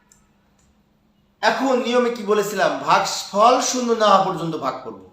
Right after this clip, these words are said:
তাহলে ভাগফল কি শূন্য হয়েছে? হয়নি। তাহলে এইটাকে আমরা আবার ভাগ করব দুই দ্বারা। দুই দ্বারা ভাগ করলে, এই যে আবার আমি দুই দ্বারা ভাগ করলাম, এই দুইকে যদি দুই দ্বারা ভাগ করি,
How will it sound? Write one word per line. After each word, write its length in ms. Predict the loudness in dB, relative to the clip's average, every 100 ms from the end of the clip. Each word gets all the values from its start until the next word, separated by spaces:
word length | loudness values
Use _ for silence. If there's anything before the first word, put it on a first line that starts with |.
| _
তাহলে 180 | -4 -2
ভাগফল 420 | 0 -2 -2 -8
কি 120 | -8
শূন্য 320 | -10 -12 -10
হয়েছে? 640 | -6 -6 -6 -8 -10 -14 _ _ 0
হয়নি। 380 | 4 4 0 -8 -18 -20 _ _ _ -10
তাহলে 180 | -8 -2
এইটাকে 320 | -2 0 -2
আমরা 180 | -2 -2 -4 0
আবার 560 | 2 4 4 4 2
ভাগ 300 | 0 -2 -6
করব 340 | -10 -14 -16 -20 _ _ _ _
দুই 200 | -6 -4
দ্বারা। 500 | -2 -2 -4 -10 -18 _ _ _ _ _ _ _ _ _ _ _ _ _ _ _ _ _ _ _
দুই 120 | 0
দ্বারা 220 | 4 6
ভাগ 260 | 6 4 2
করলে, 460 | 0 0 -2 -4 -12 -20 _ _ _ _ _
এই 120 | -4
যে 80 | 4
আবার 240 | 6 6 4
আমি 160 | 2
দুই 120 | 0
দ্বারা 180 | 0 2
ভাগ 200 | 2 2
করলাম, 440 | 0 0 0 -4 -12 -20 -20 _ _ -20 _ _
এই 160 | -4 -2
দুইকে 300 | -2 -2 0
যদি 220 | 0 -4
দুই 140 | -6 -2
দ্বারা 160 | 0
ভাগ 260 | 2 0 -2
করি, 140 | -6